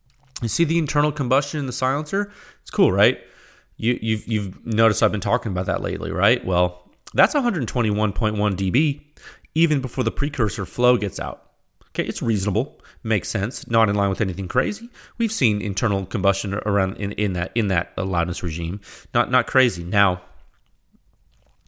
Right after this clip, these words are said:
you get precursor flow start to vent. Okay, you get the air column, the air column gets pushed out of the barrel by the bullet, and it's already coming out of the silencer. This is crazy time. This is crazy time.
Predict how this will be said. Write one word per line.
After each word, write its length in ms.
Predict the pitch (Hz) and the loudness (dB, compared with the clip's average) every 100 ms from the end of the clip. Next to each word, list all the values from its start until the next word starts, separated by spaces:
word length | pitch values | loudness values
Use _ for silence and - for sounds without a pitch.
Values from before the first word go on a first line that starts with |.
| - - - - | -12 -12 -12 -8
you 140 | 120 120 | -6 2
get 580 | 143 143 - - _ | 4 4 2 -12 _
precursor 440 | - 160 160 143 127 | -4 -2 0 -2 -2
flow 200 | 135 120 | 0 0
start 280 | - 117 120 | 2 -2 -2
to 80 | |
vent. 400 | 87 131 110 - - _ _ _ _ _ _ - | 0 0 0 -6 -18 _ _ _ _ _ _ -6
Okay, 200 | 101 98 | -2 -2
you 60 | - - | -6 -6
get 120 | 110 | -4
the 100 | - | 0
air 140 | 123 139 | 0 2
column, 340 | 139 127 113 - _ _ | 2 2 0 -6 _ _
the 160 | 107 90 | -4 0
air 120 | 127 | 0
column 220 | - 135 | 0 0
gets 120 | 107 - | 0 0
pushed 300 | - 131 127 | 0 2 2
out 120 | 135 | 2
of 60 | |
the 60 | 160 | 0
barrel 260 | 117 104 117 | 2 2 4
by 100 | 135 | 2
the 80 | |
bullet, 360 | 131 104 101 - | 2 0 0 -2
and 100 | 95 | -8
it's 100 | - 95 | -6 0
already 280 | 101 98 | 2 2
coming 240 | 92 104 98 | -2 -2 0
out 60 | 95 | 0
of 40 | |
the 60 | 90 | 0
silencer. 360 | 101 101 95 | -2 -2 -4
This 200 | 85 98 | -6 -6
is 100 | 110 | -6
crazy 380 | - 110 104 95 | 0 2 2 -2
time. 340 | - 71 - - - - | -6 -8 -12 -20 -20 -12
This 160 | - | -10
is 100 | 131 | -8
crazy 300 | - 82 76 | -8 -8 -10
time. 260 | - - | -16 -20